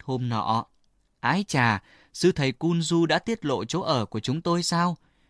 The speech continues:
Fajo càu nhàu. "Thường thì chúng tôi không thích bị người lạ đột nhập, ít người biết đường lắm." Elliot bắt đầu cảm thấy nghi ngờ ý tưởng đã dẫn dắt cậu tới đây. "Nhưng thôi, cậu đâu phải là một kẻ xâm nhập,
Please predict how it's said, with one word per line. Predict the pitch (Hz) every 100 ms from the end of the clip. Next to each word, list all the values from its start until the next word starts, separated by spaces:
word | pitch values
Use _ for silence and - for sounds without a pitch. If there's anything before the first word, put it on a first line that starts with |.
| _ _ -
Fajo | 113 104 113
càu | - 107 98
nhàu. | 104 104 98 _ - _
"Thường | - 131 120
thì | 120
chúng | 113 139
tôi | 170 156
không | - 151 143
thích | 220 -
bị | 139
người | 120 117
lạ | 117 131
đột | 135 123 -
nhập, | 131 131 _ _ -
ít | 147 -
người | 127 104
biết | 117 170
đường | 131 107 92
lắm." | 107 170 208 - _ _ _ _ _ _ _ _ _ _ _
Elliot | 123 113 120 160 -
bắt | 190 139
đầu | 117
cảm | - 117 101
thấy | 120
nghi | 160 185 185
ngờ | 160 131 117
ý | - 165
tưởng | - 143 95 - - _
đã | 113 95 131
dẫn | 131 156
dắt | 165 185 -
cậu | 113 62 -
tới | 107
đây. | 127 117 101 _ _ _ _ -
"Nhưng | 135 143
thôi, | 143 156 165 101 - _ -
cậu | 165
đâu | 208 202
phải | 156 110
là | 107 139
một | 143 -
kẻ | 117
xâm | - 190 180
nhập, | 139